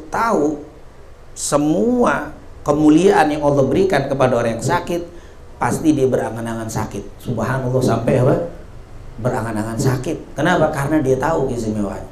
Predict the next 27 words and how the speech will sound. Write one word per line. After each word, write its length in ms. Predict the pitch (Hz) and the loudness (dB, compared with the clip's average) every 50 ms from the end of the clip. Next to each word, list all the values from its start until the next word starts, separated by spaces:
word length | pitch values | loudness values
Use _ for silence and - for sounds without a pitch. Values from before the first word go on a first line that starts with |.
| - - - - - - - - - - - - - - - - - - - - - - - | -16 -18 -18 -18 -18 -18 -18 -18 -18 -18 -18 -18 -18 -18 -20 -20 -20 -20 -20 -20 -8 -2 0
Tapi 240 | 135 156 190 214 196 | 4 4 6 6 6
bagaimana, 340 | 160 160 190 208 240 233 226 214 | 6 6 6 4 4 2 2 2
Ustaz, 240 | - 202 190 190 | 4 2 2 2
untuk 240 | 196 185 180 180 185 | 2 0 2 0 0
kita 260 | 180 180 185 190 185 | 0 0 2 2 2
boleh 300 | - 127 147 180 220 226 | 4 4 6 6 6 6
nggak 140 | 226 208 180 180 | 4 2 2 2
berangan-angan 500 | 185 180 175 175 175 170 165 165 156 143 | 2 2 2 0 0 0 2 2 2 2
sakit? 260 | 143 151 147 135 - 98 | 2 2 0 -2 -2 -2
Jangan. 460 | 98 101 120 131 131 120 113 104 92 98 - - - - - - - - - - - - - - - - - - - - - - - - - | -2 0 0 0 0 0 -2 -2 -4 -6 -10 -14 -16 -18 -20 -20 -20 -20 -20 -20 -20 -20 -20 -20 -20 -20 -20 -20 -20 -20 -20 -20 -20 -12 -4
Kenapa? 560 | - 127 151 156 143 135 117 - - - - - - - - - - | 2 4 6 6 6 4 2 -2 -4 -8 -14 -18 -18 -20 -20 -10 -4
Karena 480 | - 110 107 107 135 151 151 156 151 - | -2 0 0 2 0 0 0 0 -2 -2
Allah 400 | - 147 147 143 147 180 - - - | 0 0 2 2 4 2 2 2 0
kasih 300 | 120 123 127 - 127 117 | -2 -2 -2 -2 -4 -4
sehat, 840 | - 120 110 98 92 98 107 127 160 196 196 - - - - - | -4 -4 -4 -4 -4 -2 0 0 0 0 -2 -6 -12 -16 -10 -6
pasti 440 | - 117 117 139 143 - - - 123 | -4 -2 -2 -2 -2 -2 -4 -4 -4
itulah 320 | 127 127 - 156 156 135 | -4 -2 0 0 2 2
yang 180 | 127 123 120 - - | 2 0 0 -2 -2
terbaik 420 | - 107 101 110 127 135 - - - | -2 -2 0 2 2 2 2 0 -2
untuk 240 | 107 104 101 - | -4 -4 -4 -6
kita. 240 | - - - - - - - - - - - - - - - - - - - - - - | -6 -8 -10 -12 -12 -14 -14 -16 -20 -20 -20 -20 -20 -20 -20 -20 -20 -20 -20 -8 -2 0
Tapi 240 | 135 151 170 180 | 2 2 4 4
ketika 380 | 185 175 185 175 180 170 170 - | 4 2 4 4 4 4 4 4
kita 240 | 190 185 - 175 170 | 2 2 4 4 4
sewaktu 400 | 160 - 165 165 160 160 160 165 | 4 4 2 2 2 2 2 2
waktu 240 | 170 180 - 180 170 | 2 2 2 2 0
sakit, 400 | 160 147 220 - - - 208 | 2 2 2 2 2 2 2